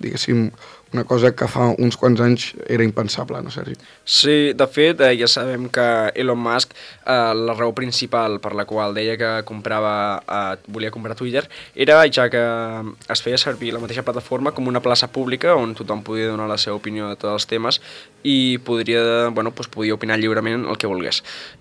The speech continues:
Speaker 2: I, clar, diu que això cada vegada s'estava veient més censurat, no? Hi havia més censura a la, a la xarxa social, i doncs,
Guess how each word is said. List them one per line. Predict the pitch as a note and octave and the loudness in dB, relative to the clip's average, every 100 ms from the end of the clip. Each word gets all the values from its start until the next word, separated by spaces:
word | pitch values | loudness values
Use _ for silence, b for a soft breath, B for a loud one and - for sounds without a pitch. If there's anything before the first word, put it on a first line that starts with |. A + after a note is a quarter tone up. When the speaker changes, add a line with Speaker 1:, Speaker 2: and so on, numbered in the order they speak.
| - | -6
Speaker 2:
I, | D3+ D3 C#3+ C#3 C3+ | -2 0 0 0 0
clar, | D#3 C#3+ A2+ - - | 2 2 2 -6 -12
diu | C3+ C#3+ | -6 0
que | D#3 | 2
això | - D3+ | 2 4
cada | D3 | 6
vegada | C#3 C#3+ | 6 2
s'estava | D3+ - B2 | 2 4 4
veient | B2+ B2 | 4 2
més | A#2+ | 2
censurat, | A#2 G#2+ A#2+ A#2 C#3 C#3+ A2 | 2 0 0 4 4 2 -4
no? | B2 | 0
Hi | C#3+ | 0
havia | A2 A2 | 0 0
més | A2+ | 2
censura | A2 F#2+ - A2+ C#3 A#2 | 2 -2 -4 0 2 2
a | A2 | 0
la, | G#2+ G2+ F#2 F#2 F2+ - - - | -2 -2 0 -2 -4 -10 -18 -12
a | |
la | - | -10
xarxa | G2+ G#2 G#2 | -8 -8 -8
social, | G#2+ C3 C3+ A#3+ B B B B | 0 2 2 -2 B B B B
i | D3+ | 2
doncs, | C#3+ C3+ C3 B2+ B2 A#2+ - - | 6 8 8 6 2 0 -2 0